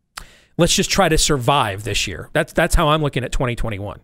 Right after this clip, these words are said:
That's the main reason why I've not done a whole bunch of already, I haven't written some guest column for Politico with the early look at the candidates or none of that stuff, is because I, I,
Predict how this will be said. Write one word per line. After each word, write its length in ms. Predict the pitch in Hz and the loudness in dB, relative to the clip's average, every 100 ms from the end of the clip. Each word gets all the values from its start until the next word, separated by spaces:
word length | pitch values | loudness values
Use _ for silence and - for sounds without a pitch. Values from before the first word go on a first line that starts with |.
| _ _ - | _ _ -4
That's 180 | 175 - | -2 0
the 100 | 190 | 0
main 240 | 208 202 | 2 2
reason 340 | 180 190 147 | 2 0 -2
why 300 | 127 160 156 | 0 2 2
I've 100 | 127 | 0
not 240 | 135 135 147 | -2 -2 0
done 160 | 151 | 0
a 80 | 131 | 0
whole 160 | 117 139 | -2 -2
bunch 300 | 135 135 - | -2 -2 -4
of 300 | 113 107 - _ _ _ - | -4 -6 -12 _ _ _ 2
already, 600 | 156 147 143 135 127 123 - - | 4 4 2 2 0 -4 -8 -2
I 40 | |
haven't 180 | 165 147 | 0 2
written 180 | 151 - | 0 -2
some 220 | - 156 | -2 -2
guest 360 | 127 143 143 - | 0 2 2 2
column 440 | - 139 151 147 | 0 2 0 -2
for 160 | - 139 | -2 -2
Politico 840 | - 139 139 131 135 135 135 131 - - | 0 -2 -2 -2 0 0 0 -2 -6 -6
with 140 | - 151 | -2 0
the 160 | 170 | 0
early 300 | 175 165 160 | 2 2 2
look 200 | 151 156 | 0 0
at 120 | 160 - | 0 -2
the 100 | 139 | 0
candidates 540 | - 143 135 139 - | 0 2 2 0 0
or 100 | 131 | 0
none 200 | 143 202 | 2 2
of 60 | 113 | 0
that 180 | 95 | -2
stuff, 460 | - - 95 - - - _ _ _ _ | -4 -4 -6 -6 -10 -20 _ _ _ _
is 180 | 147 131 | -2 0
because 680 | 135 139 143 139 131 123 - - _ _ _ _ - | -2 2 2 2 0 -2 -6 -8 _ _ _ _ -8
I, 80 | - - | -4 -2
I, 160 | 156 | -2